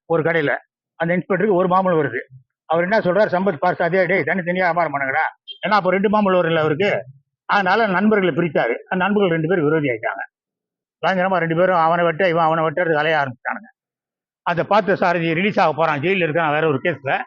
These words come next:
நான் டெய்லி அஞ்சு, ஆறு மணிக்கெல்லாம் அங்க கோர்ட்டுக்கு போய், இந்த சென்ட்ரல் ஜெயிலுக்கு போயிடுவேன்,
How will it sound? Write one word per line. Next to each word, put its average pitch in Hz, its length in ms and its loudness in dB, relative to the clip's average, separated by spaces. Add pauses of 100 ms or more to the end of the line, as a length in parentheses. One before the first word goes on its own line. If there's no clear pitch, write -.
(440)
நான் 165 140 -2
டெய்லி 190 220 0
அஞ்சு, 180 260 0
ஆறு 190 140 2
மணிக்கெல்லாம் 190 380 0
அங்க 160 60 -2
கோர்ட்டுக்கு 160 340 -2
போய், 151 120 0
இந்த 139 460 -2 (100)
சென்ட்ரல் 185 260 -4
ஜெயிலுக்கு 139 240 -4
போயிடுவேன், 127 400 -6